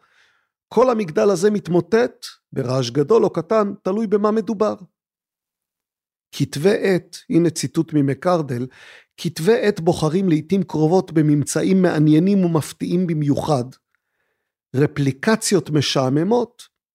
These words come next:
לא עושות הרבה לכתבי העת, או לקריירה של החוקר, כך שייתכן שלא ננסה לשכפל באותה תדירות כפי שהיו צריכים להיות,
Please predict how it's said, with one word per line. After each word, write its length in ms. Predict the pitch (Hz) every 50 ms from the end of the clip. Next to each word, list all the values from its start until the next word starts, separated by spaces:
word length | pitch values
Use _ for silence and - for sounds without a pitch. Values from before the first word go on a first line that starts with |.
| _ _ -
לא 120 | 151 165 220
עושות 400 | 240 208 - - 254 - - 214
הרבה 220 | 190 180 160 180
לכתבי 500 | 175 170 165 - 165 160 - 147 151 147
העת, 420 | 143 156 160 147 135 127 - - - _ _ _ _ _ _ -
או 100 | 185 202
לקריירה 560 | 202 185 190 - 180 165 180 185 185 185 170
של 180 | - 185 180
החוקר, 440 | 165 - - 165 165 - 185 180 160 143 - - - - - _ _ _ _ -
כך 180 | - 151 - -
שייתכן 560 | - 185 165 - - 165 - - 254 254 220
שלא 340 | - - 165 156 180 208 226
ננסה 420 | 226 226 202 175 151 - - 202
לשכפל 580 | 208 190 - - 175 - - - - 214 208 185
באותה 380 | 156 160 151 143 - - 185
תדירות 560 | - - 208 180 143 190 202 202 247 233 -
כפי 220 | - - - 214 196
שהיו 300 | - - 196 190 208 185
צריכים 440 | - - 190 180 - - 202 190 185
להיות, 380 | 160 139 139 147 165 160 -